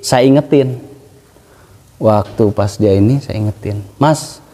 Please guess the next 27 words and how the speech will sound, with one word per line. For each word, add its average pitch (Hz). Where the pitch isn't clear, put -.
gini, 113
gini, 110
gini, 107
gini, 101
gini." 107
Terus 120
ke 120
si 101
omnya, 110
"Om, 127
waktu 101
itu 131
gini, 117
gini." 110
"Wah, 156
lu 302
belum 254
di 175
ini. 196
Ntar 247
gua 208
ini." 208
"Nggak 104
usah. 120
Saya 110
udah 113
ikhlas. 107